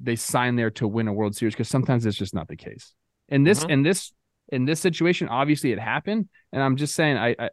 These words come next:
Speaker 1: I'm sure that that's what they were selling, was the fact that we're gonna continue to acquire players until we get our desired roster.
Speaker 2: Yeah, I think that if I were to have a, uh, if I were to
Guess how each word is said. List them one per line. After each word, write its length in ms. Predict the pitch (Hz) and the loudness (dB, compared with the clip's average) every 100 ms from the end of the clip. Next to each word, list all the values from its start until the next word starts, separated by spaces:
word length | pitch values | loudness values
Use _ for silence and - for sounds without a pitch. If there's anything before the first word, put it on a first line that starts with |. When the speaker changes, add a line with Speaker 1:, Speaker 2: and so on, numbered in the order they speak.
| _ | _
Speaker 1:
I'm 220 | 101 120 | -8 -6
sure 800 | 123 - - 196 175 120 101 98 _ _ _ - | -6 -8 0 4 6 6 4 0 _ _ _ -6
that 160 | 120 | -2
that's 300 | 139 135 - | 0 0 0
what 180 | 127 87 | -2 0
they 220 | 113 110 | 0 2
were 100 | 107 | 0
selling, 400 | 104 113 101 98 | -2 -2 -2 -2
was 140 | 98 101 | -4 -6
the 80 | |
fact 360 | 98 113 104 104 | -2 0 0 -2
that 160 | 95 - _ _ | -6 -6 _ _
we're 120 | - 127 | -2 0
gonna 140 | 123 | 0
continue 680 | 120 110 - 131 131 127 123 _ _ _ _ _ | 0 -4 0 2 4 4 2 _ _ _ _ _
to 140 | - | -4
acquire 480 | 107 - 135 131 127 | -4 -2 2 2 2
players 460 | 110 135 123 104 104 | 0 2 2 2 -2
until 240 | 104 123 | -4 -2
we 100 | 113 | 0
get 100 | 113 | 2
our 80 | 104 | 0
desired 420 | 98 95 90 87 | -2 -4 -4 -6
roster. 460 | 67 67 - 67 139 _ _ _ _ _ _ _ _ _ _ _ | -10 -16 -16 -18 -18 _ _ _ _ _ _ _ _ _ _ _
Speaker 2:
Yeah, 140 | 180 170 | 2 4
I 80 | 165 | 4
think 240 | 226 214 | 0 2
that 120 | 196 | 4
if 100 | 170 | 2
I 140 | 165 160 | 2 0
were 140 | 160 | 2
to 100 | 151 | 0
have 380 | 139 139 139 123 | 0 2 2 0
a, 360 | 123 110 107 104 | 0 0 2 2
uh, 320 | 95 87 87 _ _ - | 2 0 -4 _ _ -12
if 120 | 98 | -4
I 100 | 127 | -2
were 100 | 139 | 0
to 140 | 127 | -2